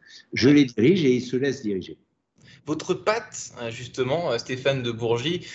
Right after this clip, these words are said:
Speaker 2: en tant que photographe, euh, vous, vous diriez que c'est quoi ? Mis à part, évidemment, c'est, c'est très important, vous venez de le dire, de savoir, euh, mettre,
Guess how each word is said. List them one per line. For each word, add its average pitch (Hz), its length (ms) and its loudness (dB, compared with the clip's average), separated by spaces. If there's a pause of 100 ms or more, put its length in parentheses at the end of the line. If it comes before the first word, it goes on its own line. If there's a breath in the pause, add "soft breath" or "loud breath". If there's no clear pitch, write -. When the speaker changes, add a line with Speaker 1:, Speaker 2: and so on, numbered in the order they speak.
(140 loud breath)
Speaker 2:
en 110 80 -2
tant 147 220 -4
que 131 100 -2
photographe, 151 800 0
euh, 127 160 2 (240)
vous, 147 220 -10
vous 143 320 -6
diriez 156 340 2
que - 60 -10
c'est 143 240 0
quoi ? 135 320 4 (320 loud breath)
Mis 127 120 2
à 131 100 6
part, 185 160 2
évidemment, 131 340 0
c'est, - 160 -12
c'est 123 100 -14
très 131 220 -6
important, 120 340 -4
vous 139 80 -6
venez 120 140 -4
de 117 40 -10
le 123 80 -4
dire, 175 160 0
de 127 80 -6
savoir, 156 480 0 (200 loud breath)
euh, 107 80 -4
mettre, 156 440 -2